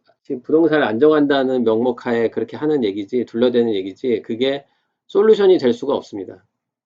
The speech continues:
리모델링 아직 제대로 된 데 많지가 않습니다. 그리고 가장 중요한 거, 그다음 그 지하로, 요즘은 지하 주차장으로 다 매립을 해야 되는데, 그래서 요즘은 그 아파트 단지 내에 그냥 도로 위에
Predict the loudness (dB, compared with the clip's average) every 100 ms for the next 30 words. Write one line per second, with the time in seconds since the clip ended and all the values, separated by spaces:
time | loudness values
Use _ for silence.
0 | -4 0 2 4 4 2 -2 -6 -6 -4
1 | -2 -2 -4 _ -10 -2 0 0 -4 _
2 | _ _ -12 -8 -8 -10 -8 -8 -10 -12
3 | -14 -14 -20 _ _ _ _ _ _ _
4 | -4 0 0 2 0 0 0 2 2 2
5 | 0 -4 -16 -6 -2 -2 -4 -8 _ 0
6 | 0 0 0 2 4 6 4 4 0 -2
7 | 0 0 -2 0 0 0 -4 -4 -2 0
8 | -2 -2 -4 -2 -2 -2 -4 -4 -2 -4
9 | -4 -4 -6 -10 _ _ _ _ -8 0
10 | 2 4 4 6 6 6 2 -4 0 2
11 | 2 0 -4 _ _ _ _ -10 -2 -2
12 | 2 2 2 -4 0 2 4 4 2 -2
13 | -4 -4 -4 -2 0 0 0 0 -2 -6